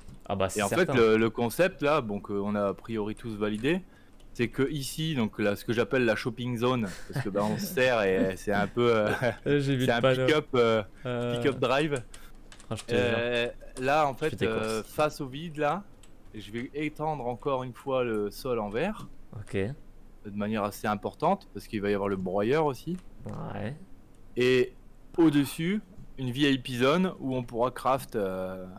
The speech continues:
Speaker 2: P P R, euh, avec
Speaker 1: Allez.
Speaker 2: vue sur, euh, avec vue sur le paysage.
Speaker 1: Je suis trop V I P. Eh, ce qui serait génial, c'est, euh, ça se trouve, il existe en mode, parce qu'il y a des modes, mais nous, on joue, euh, évident-,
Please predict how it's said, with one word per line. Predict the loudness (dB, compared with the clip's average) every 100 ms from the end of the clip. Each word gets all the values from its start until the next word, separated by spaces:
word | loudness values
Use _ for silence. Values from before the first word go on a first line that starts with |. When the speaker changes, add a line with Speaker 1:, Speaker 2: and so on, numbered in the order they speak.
| -16 -4
Speaker 2:
P | -4
P | 0 2 2
R, | 2 -2
euh, | -4 -12 -16 -8 0
avec | 0 2
Speaker 1:
Allez. | 0 2 2
Speaker 2:
vue | 2
sur, | 2 0
euh, | 0 -4 -12 -20 -20 -20 -20 -20 -20 -20 -20 -8
avec | -4 -4
vue | -4 -6 -4
sur | 0 0
le | 0
paysage. | -2 -2 -4 -8 -12 -12
Speaker 1:
Je |
suis | -8 -8
trop | -4 -4
V | -4 -4 -2 0
I | 0
P. | -2 -4 -2 0 -2 -4 -6 -12 -16 -18 -18 -20 -20 -20 -20 -20 -20 -18 -18 -18 -20 -20 0
Eh, | 2
ce | 2
qui | -2
serait | 2 4
génial, | 4 4 4 2
c'est, | 6 8
euh, | 8
ça | 8 2
se |
trouve, | 0 -2
il |
existe | -2 -4 -4 -2
en | 0
mode, | -2
parce | -4
qu'il | 0
y |
a | 2
des | 2
modes, | 4 4 4
mais | 0
nous, | 0
on | 0
joue, | -2 -2
euh, | -2
évident-, | -2 -4